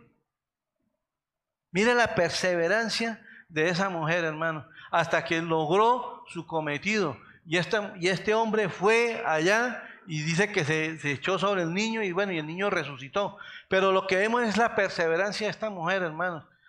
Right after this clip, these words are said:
Yo le doy gracias a Dios porque de verdad que las mamás perseveran. Yo, yo, yo por lo menos yo me acuerdo cuando, cuando yo lo conocí al Señor, yo a veces llegaba tarde a la casa.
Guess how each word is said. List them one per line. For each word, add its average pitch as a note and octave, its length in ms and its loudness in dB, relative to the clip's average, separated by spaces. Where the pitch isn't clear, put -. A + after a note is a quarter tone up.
Yo F#3 160 2
le A3 120 4
doy G3 80 -4
gracias A3 360 4
a F3 60 2
Dios G3+ 320 0
porque F3+ 200 -2
de E3+ 80 2
verdad F#3 180 2
que G#3+ 140 2
las F#3 260 0
mamás E3+ 360 -2
perseveran. F3+ 760 -2
Yo, G#3 640 0
yo, G#3 540 0
yo F#3+ 220 0
por G#3 120 0
lo G3 40 -2
menos F#3 220 0
yo G3+ 80 0
me G3+ 100 0
acuerdo G#3 500 -2
cuando, E3 460 -2
cuando D#3+ 240 -4
yo E3+ 80 0
lo F#3+ 100 0
conocí F#3 380 0
al G3 80 0
Señor, G3+ 480 -2
yo F3 100 2
a F#3 40 4
veces G3 180 2
llegaba F3 400 2
tarde G#3 340 0
a G3 60 2
la E3 120 -2
casa. F#3 440 -2